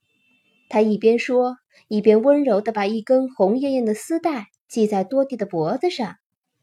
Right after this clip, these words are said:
“这一下你可漂亮多了。”她拿出一面镜子给多蒂看，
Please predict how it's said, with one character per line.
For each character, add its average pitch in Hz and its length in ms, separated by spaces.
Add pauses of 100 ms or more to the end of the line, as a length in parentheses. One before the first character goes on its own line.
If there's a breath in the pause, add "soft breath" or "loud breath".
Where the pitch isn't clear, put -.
(760)
“这 277 200
一 214 140
下 208 340 (180)
你 226 220
可 214 220
漂 262 200
亮 226 240
多 311 300
了。” 277 200 (1120)
她 262 140
拿 226 200
出 247 140
一 226 80
面 269 220
镜 359 300
子 202 280
给 214 140
多 277 180
蒂 277 160
看， 320 420